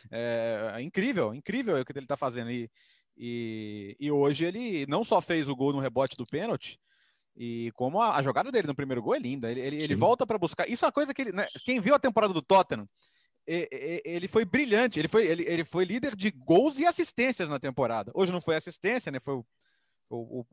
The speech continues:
Speaker 1: o penúltimo passe, mas foi uma jogada dele também, e brilhante, identificando o espaço, a passada do Saka,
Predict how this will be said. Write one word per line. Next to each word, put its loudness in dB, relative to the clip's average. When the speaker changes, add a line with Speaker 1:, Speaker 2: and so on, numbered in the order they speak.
Speaker 1:
o -2
penúltimo 4
passe, 2
mas -2
foi 2
uma 2
jogada 2
dele 2
também, -6
e -8
brilhante, 0
identificando -8
o 0
espaço, 0
a -8
passada -4
do -10
Saka, -6